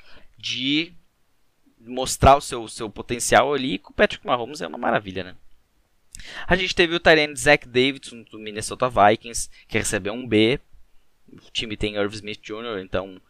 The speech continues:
é, é, é válido aqui um outro tight end. O Minnesota Vikings também tem um outro jogador aqui com um B menos, que é o Irmi-,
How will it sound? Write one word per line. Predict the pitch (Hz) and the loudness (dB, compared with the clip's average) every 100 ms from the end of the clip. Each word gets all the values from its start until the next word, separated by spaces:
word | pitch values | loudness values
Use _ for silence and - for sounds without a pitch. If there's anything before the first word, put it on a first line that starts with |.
| _ _ _ _ - | _ _ _ _ 0
é, | 98 - 104 - | 0 2 0 2
é, | 117 | 2
é | 120 | 2
válido | 113 107 127 117 98 | 6 8 8 4 -6
aqui | - 110 | -10 -12
um | 107 101 | -12 -12
outro | 104 - | -12 0
tight | 123 127 | 2 4
end. | 110 113 _ _ _ - _ - _ _ _ - | 0 -4 _ _ _ -20 _ -20 _ _ _ -8
O | 214 | -2
Minnesota | 220 208 202 196 | 0 0 2 4
Vikings | 185 190 190 - | 4 2 -4 2
também | 196 170 165 180 156 | 2 6 6 6 0
tem | 139 151 143 | 0 0 0
um | 139 | -2
outro | 143 - | -4 -4
jogador | 135 135 127 | 0 0 2
aqui | 131 147 | -2 -4
com | - - | -10 -10
um | 139 127 | -2 4
B | 143 | 4
menos, | 139 135 127 | 4 0 0
que | - | 4
é | 131 | 4
o | 135 | 4
Irmi-, | 151 147 143 160 175 170 | 0 -2 -8 -6 -4 -6